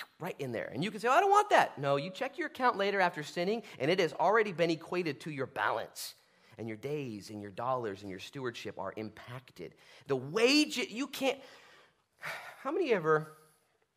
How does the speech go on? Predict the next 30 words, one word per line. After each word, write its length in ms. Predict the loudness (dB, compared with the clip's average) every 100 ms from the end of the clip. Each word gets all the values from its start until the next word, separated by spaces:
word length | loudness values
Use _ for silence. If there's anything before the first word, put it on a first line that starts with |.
| _ _ _ _ _ _ -20 _ _ _
sin, 580 | -12 -6 -4 -4 -12 -16 _ _ _ _ _ _ _ _
and 80 | -8
the 40 | -2
Bible 200 | -2 0
calls 320 | -2 -2 -4
it 120 | -10
sowing 540 | -8 -6 -4 -4 -6 -10
seeds 840 | -18 -16 -12 -12 -12 -14 -16 -16 -20 _ _ _ _ -14
of 140 | -12
the 80 | -12
flesh. 800 | -16 -8 -6 -6 -10 -12 -14 -16 _ _ _
How 100 | -6
many 120 | -2
of 80 | 0
you 60 |
have 80 | 0
ever 180 | -2 -8 _
sinned, 920 | -14 -12 -10 -12 -6 -4 -4 -6 -8
sown 380 | -10 -6 -4 -6
seeds 420 | -8 -10 -10 -10
of 120 | -14 -16
the 60 |
flesh, 460 | -14 -4 -2 -2 -8
and 120 | -8
then 100 | -8
pray 260 | -8 -8 -8
for 200 | -8 -10
a 40 |
crop 440 | -10 -6 -6 -6 -14
failure? 380 | -12 -12 -16